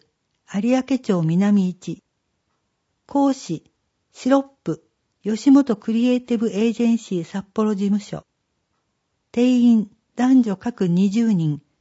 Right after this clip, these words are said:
申し込み多数の場合は抽選。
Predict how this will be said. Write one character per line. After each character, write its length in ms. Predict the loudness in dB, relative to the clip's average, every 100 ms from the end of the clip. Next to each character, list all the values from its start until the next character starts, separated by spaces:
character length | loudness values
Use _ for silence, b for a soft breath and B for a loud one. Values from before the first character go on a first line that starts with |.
| _ _ _ 2
申 160 | 2
し 100 | 2
込 100 | 2
み 140 | 2 2
多 180 | -2 -4
数 220 | 2 2
の 120 | 2
場 140 | -2
合 40 | -4
は 360 | -2 -2 -4 -6
抽 200 | -2 -2
選。 300 | -2 -4 -6